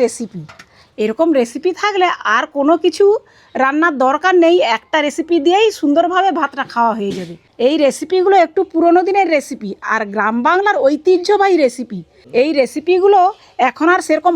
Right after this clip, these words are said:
বাড়িতে করা হয় না, কারণ এই গুগলিগুলো তোলা থেকে, পরিষ্কার করা থেকে একটু ঝামেলা থাকে। তবে ভালো কিছু খেতে গেলে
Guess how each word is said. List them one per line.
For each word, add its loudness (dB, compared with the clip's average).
বাড়িতে 0
করা 2
হয় 2
না, 2
কারণ 0
এই 0
গুগলিগুলো 2
তোলা 0
থেকে, -2
পরিষ্কার 0
করা 2
থেকে 0
একটু -2
ঝামেলা 2
থাকে। -4
তবে 2
ভালো -2
কিছু -2
খেতে 0
গেলে 2